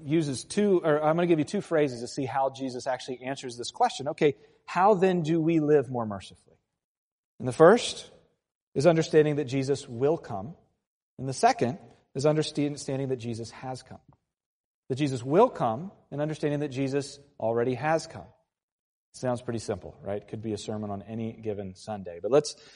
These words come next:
look in our Bibles to figure out what exactly we're driving at. First, this idea that Jesus will come. Verses thirty-one and thirty-three. I don't know if you've ever read this passage and,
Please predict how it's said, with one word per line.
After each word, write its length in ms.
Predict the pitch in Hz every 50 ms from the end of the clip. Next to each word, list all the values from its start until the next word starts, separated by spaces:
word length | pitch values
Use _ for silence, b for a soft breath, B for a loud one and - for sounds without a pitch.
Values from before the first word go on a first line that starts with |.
| b b b b
look 380 | - 156 165 151 - - - -
in 240 | 147 143 139 139 135
our 200 | - 131 123 123
Bibles 520 | 131 127 127 135 139 127 120 113 110 -
to 80 | - 120
figure 320 | - - 131 120 123 123
out 180 | 123 123 120 127
what 160 | 127 139 143
exactly 540 | 135 117 120 127 123 120 120 - 127 120 120
we're 80 | 120
driving 420 | 117 131 131 135 143 135 131 110 101
at. 160 | 92 - -
First, 240 | - 202 202 202 208
this 160 | 190 165 -
idea 280 | 185 175 156 156 151 147
that 120 | 156 -
Jesus 320 | - 135 131 143 139 -
will 80 | 175 160
come. 300 | - - 208 208 139 - - _ _ _ _ _ _ _ _ _
Verses 280 | - 147 131 170 156 -
thirty-one 480 | - 190 196 214 233 226 214 202 190 190
and 100 | 180 -
thirty-three. 480 | 175 160 165 165 156 - - 170 147
I 80 | 117 127
don't 160 | 160 196 -
know 140 | 175 185 185
if 100 | - -
you've 140 | 160 139 160
ever 260 | 165 160 165 147 135
read 240 | 135 143 156 151 147
this 160 | 156 147 -
passage 540 | - 139 120 120 120 - - 120 120 123 123
and, 140 | 117 107